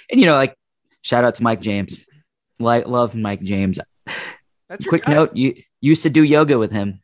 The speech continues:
Speaker 1: He, we, we, d-, during the year of, there was a conference finals when, uh,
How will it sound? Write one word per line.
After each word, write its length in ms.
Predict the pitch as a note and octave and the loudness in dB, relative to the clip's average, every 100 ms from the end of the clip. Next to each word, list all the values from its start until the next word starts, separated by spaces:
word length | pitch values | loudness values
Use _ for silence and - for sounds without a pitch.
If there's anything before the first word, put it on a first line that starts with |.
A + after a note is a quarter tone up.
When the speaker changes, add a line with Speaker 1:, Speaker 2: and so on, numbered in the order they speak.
| - | -10
Speaker 1:
He, 240 | C3+ - | -8 -4
we, 220 | C3 D3 | 0 0
we, 220 | C#3 D3+ D3+ | 2 2 2
d-, 340 | - D3+ D#3 | 0 -2 0
during 260 | B2+ E3+ F3+ | 0 0 0
the 100 | D#3+ | 0
year 440 | C#3+ D#3+ E3+ D#3+ - _ _ _ - - | 0 2 2 -2 -6 _ _ _ -10 -2
of, 580 | A#2+ A#2+ A#2+ A2 G#2 - | 2 2 2 0 -8 -4
there 100 | D#3 | -2
was 120 | E3 | -2
a 40 | G3 | 0
conference 380 | E3 F3 F3 | 0 0 -2
finals 400 | - G#3 B3+ A#2+ | 0 0 0 -2
when, 180 | B2+ B2 | -2 -2
uh, 380 | A#2+ A#2+ A#2+ | 0 0 0